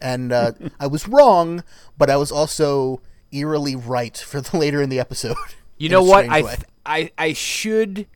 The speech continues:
Speaker 2: I should trust this writing team by now,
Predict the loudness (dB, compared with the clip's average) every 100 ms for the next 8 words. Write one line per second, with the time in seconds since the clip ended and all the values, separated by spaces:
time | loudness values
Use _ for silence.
0 | _ _ -8 -6 -6 -6 0 2 2 -2
1 | -18 _ -4 0 0 -2 -6 -6 -4 0
2 | 0 0 -8 -8 -8 -6 -6 -6 -6 -6
3 | -2 -4